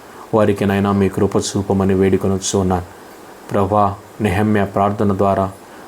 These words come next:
మా జీవితాలలో ప్రభువా పడిపోయిన ప్రతిదీ మేము నిలబెట్టుకొనుటకు సహాయము చేయమని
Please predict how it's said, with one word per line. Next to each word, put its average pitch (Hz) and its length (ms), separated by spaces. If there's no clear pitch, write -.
మా 107 120
జీవితాలలో 104 760
ప్రభువా 98 480
పడిపోయిన 113 380
ప్రతిదీ 117 480
మేము 123 200
నిలబెట్టుకొనుటకు 95 960
సహాయము 92 580
చేయమని 90 520